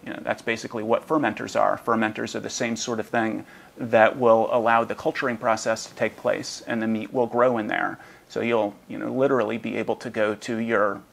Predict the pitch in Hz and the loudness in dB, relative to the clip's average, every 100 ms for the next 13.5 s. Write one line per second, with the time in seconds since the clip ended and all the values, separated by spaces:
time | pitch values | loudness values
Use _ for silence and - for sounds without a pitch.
0 | - - - - 110 110 110 107 - 117 | -14 -12 -6 -4 -2 -2 -4 -6 -8 -6
1 | 107 104 107 107 101 - - - 139 139 | -4 -4 -2 -4 -4 -12 -8 0 0 0
2 | 117 110 104 101 - - - - - 127 | -4 -4 -6 -8 -16 -20 -20 -20 -10 -2
3 | 120 120 120 117 123 120 - 180 160 135 | 2 2 0 0 -2 -2 0 2 4 2
4 | 131 127 127 - 120 113 - 123 113 135 | 4 2 2 -2 -4 -4 -2 -4 -2 -2
5 | 120 113 - 120 - 117 113 113 104 - | -2 -4 -4 -2 0 0 2 2 0 -4
6 | 113 107 - - 131 - 113 110 110 101 | -8 -4 -4 -2 -4 -4 -4 -2 0 2
7 | 110 - - - - - - 147 135 107 | 0 -6 -20 -20 -20 -14 2 4 6 4
8 | 107 - - - - - 113 135 120 120 | 0 -8 -18 -20 -12 -6 -2 0 0 0
9 | 113 107 - 131 120 120 113 113 - - | 0 0 0 4 8 8 6 0 -8 4
10 | 123 - 131 110 - 117 113 107 117 - | 4 4 -2 -6 -2 0 0 -2 -6 -6
11 | 127 113 117 120 113 117 113 110 110 - | -4 -2 -2 -2 -2 0 2 2 0 -2
12 | 117 110 117 110 117 - - - 113 147 | -4 -2 0 0 0 -4 -4 -4 2 4
13 | 165 127 110 107 120 | 4 4 4 2 0